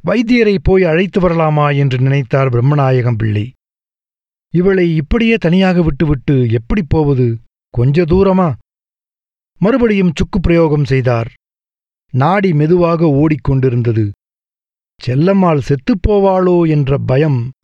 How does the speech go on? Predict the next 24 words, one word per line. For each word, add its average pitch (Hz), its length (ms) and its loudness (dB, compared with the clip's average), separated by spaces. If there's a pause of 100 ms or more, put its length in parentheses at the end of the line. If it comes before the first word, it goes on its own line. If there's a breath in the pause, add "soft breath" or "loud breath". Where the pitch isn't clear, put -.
பிரம்மநாயகம் 185 680 2
பிள்ளையின் 143 360 0
மனசில் 143 420 0
லேசாக 156 540 0
ஊசலாடியது. 123 840 0 (840)
அந்த 196 320 0
பயத்திலே 180 680 0 (520)
மன 185 260 2
உளைச்சலோ 180 760 2 (120)
சொல்லை 214 460 0
மீறும் 175 460 2
துக்கத்தின் 160 540 -2
வலியோ 160 440 2
இல்லை. 131 400 0 (760)
வியாதியஸ்தனின் 220 920 2
நாக்கு 185 440 -2
உணரும் 165 400 2
ஒரு 139 180 0 (100)
கைப்பும் 139 540 -2 (680)
அதற்கு 190 460 -2
சற்று 185 320 0
ஆழமாக 208 640 0
ஒரு 180 180 4
நிம்மதியும் 147 720 2